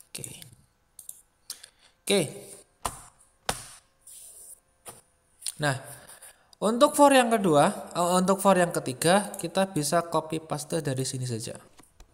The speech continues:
Dari yang kedua, seperti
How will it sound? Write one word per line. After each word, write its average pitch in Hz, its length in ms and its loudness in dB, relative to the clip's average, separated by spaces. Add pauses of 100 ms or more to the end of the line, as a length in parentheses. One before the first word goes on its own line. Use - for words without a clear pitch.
(1040)
Dari 123 320 -6
yang 160 180 -2
kedua, 123 460 -8 (640)
seperti - 400 -16